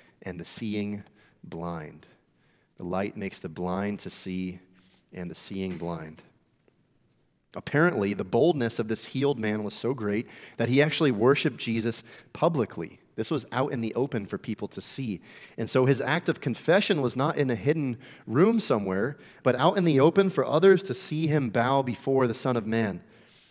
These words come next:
And so the whole encounter here becomes a type of parable that Jesus uses to teach about spiritual sight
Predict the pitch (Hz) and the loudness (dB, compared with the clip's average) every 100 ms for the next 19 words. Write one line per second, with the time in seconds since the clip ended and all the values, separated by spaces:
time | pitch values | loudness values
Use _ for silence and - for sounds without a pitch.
0 | - 120 135 117 - 165 185 147 - 143 | -12 0 2 2 0 2 2 0 -4 -2
1 | 156 123 110 104 107 - 120 110 98 117 | -2 -2 -2 -2 -4 -4 -6 -4 -6 -4
2 | 120 107 - - 113 113 95 87 - - | -4 -6 -10 -4 0 0 -2 -6 -10 -20
3 | - 117 104 117 117 120 - 107 104 101 | -10 -8 -6 -4 -4 -4 -4 -4 -4 -6
4 | 101 - - 131 - - - 101 101 90 | -10 -12 -10 -10 -8 -12 -10 -6 -2 -2
5 | - - 110 101 - 92 - 90 92 | -4 -8 -6 -6 -8 -10 -8 -6 -8